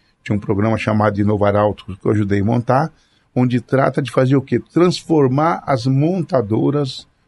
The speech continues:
do Brasil em fabricantes de veículos, construtoras de veículos. Nós não temos fabricante de veículos aqui, nós somos apenas montador de veículos. E não é qualquer país que tem montadora, Julie.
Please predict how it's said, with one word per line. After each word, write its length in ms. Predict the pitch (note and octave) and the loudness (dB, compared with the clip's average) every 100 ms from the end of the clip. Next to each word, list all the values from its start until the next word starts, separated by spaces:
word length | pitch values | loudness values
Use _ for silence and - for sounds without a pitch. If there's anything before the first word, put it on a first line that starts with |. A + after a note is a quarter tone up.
| _ | _
do 160 | G#2+ A#2 | -2 0
Brasil 640 | G#2+ G#2 F2 A2 D3 F3+ - _ _ _ | 2 0 0 2 4 2 -4 _ _ _
em 100 | C3 | -2
fabricantes 920 | B2 - D#3+ C3+ C#3+ C#3 E3 F3+ E3+ B2 | -2 2 0 2 0 2 4 4 2 -4
de 100 | A2+ | -2
veículos, 560 | A2+ A2 G#2+ A2 G#2 | 0 0 -2 -4 -8
construtoras 920 | - D3 D#3 - C3+ A#2+ - F#3+ D#3 A2+ | -4 0 0 0 -2 2 4 6 4 2
de 100 | A2 | 2
veículos. 460 | A2+ G#2 - - - _ _ | 2 2 -2 -10 -20 _ _
Nós 220 | B2+ C3 | 2 4
não 120 | C#3+ C#3+ | 4 2
temos 340 | D#3+ F3 D3 | 2 2 0
fabricante 580 | - C#3 A#2+ - C3 A2+ | -2 -2 -2 0 -2 0
de 60 | |
veículos 280 | G#2+ A2 G2 | 0 0 -2
aqui, 80 | G2+ | -4
nós 120 | G#2+ | -6
somos 300 | - C3+ B2+ | -4 -2 0
apenas 380 | C3 - C#3+ B2+ | -2 -2 -4 -2
montador 520 | C#3 D3+ D3+ A2+ A#2+ | -2 0 0 2 0
de 80 | C3 | 2
veículos. 480 | D3 C3 A#2+ - - _ _ _ _ _ | 4 4 2 -4 -20 _ _ _ _ _
E 100 | - | 0
não 240 | C3 C3+ B2+ | 2 4 4
é 100 | D3 | 2
qualquer 340 | D3+ C3+ D#3+ | 2 0 -2
país 760 | D#3+ C3+ A2+ C3+ A2 - - - _ _ | 2 4 6 4 2 -2 -10 -14 _ _
que 120 | A#2 | -4
tem 160 | A#2+ | 0
montadora, 640 | A2+ A#2+ G#2+ G2 G2+ G#2 G2 | 2 2 2 2 2 0 0
Julie. 320 | G2 G2+ - | -2 -2 -4